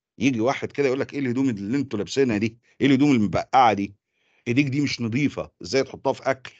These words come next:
الحاجات ال-، الأجهزة اللي أنت بتستخدمها مش، ما هياش متعقمة كويس، وأنت مش واخد بريكوشنز كويسة، ممكن تسبب إنك تعمل مشاكل'". يبقى أنت ده معناه إن أنا بعمل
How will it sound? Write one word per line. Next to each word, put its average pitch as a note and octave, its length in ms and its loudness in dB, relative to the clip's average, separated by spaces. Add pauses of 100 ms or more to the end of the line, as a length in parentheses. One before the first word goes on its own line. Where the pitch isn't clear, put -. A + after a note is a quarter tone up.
(960)
الحاجات B2 380 0
ال-، A2 360 -6
الأجهزة A2 720 0
اللي B2+ 140 -2
أنت D3+ 140 -4
بتستخدمها C#3+ 640 -2
مش، - 460 -4 (300)
ما F#2 100 -2
هياش G#2+ 280 0
متعقمة B2 480 -2
كويس، C3+ 440 -4
وأنت G2+ 160 -12
مش D#2+ 200 -12
واخد C3+ 280 -4
بريكوشنز A2+ 640 -4
كويسة، G#2+ 540 -4 (320)
ممكن D3 360 0
تسبب C#3+ 720 0
إنك G2 280 -6 (400)
تعمل G#2+ 280 -2
مشاكل'". G3+ 440 -2 (760)
يبقى F#2 260 -4
أنت C#3 200 -4
ده A#2 180 -2
معناه C3 480 -4 (200)
إن F#2 140 -10
أنا B2+ 140 -6
بعمل C#3+ 460 -2